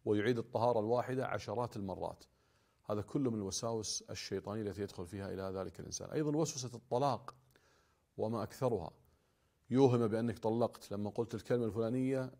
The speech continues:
أنت قاصد طلاق الزوجة، فيعيش مع زوجته في حالة من الأرق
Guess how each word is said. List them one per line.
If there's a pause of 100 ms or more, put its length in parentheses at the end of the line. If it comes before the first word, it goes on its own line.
(160)
أنت
قاصد (260)
طلاق
الزوجة، (800)
فيعيش
مع
زوجته
في
حالة
من
الأرق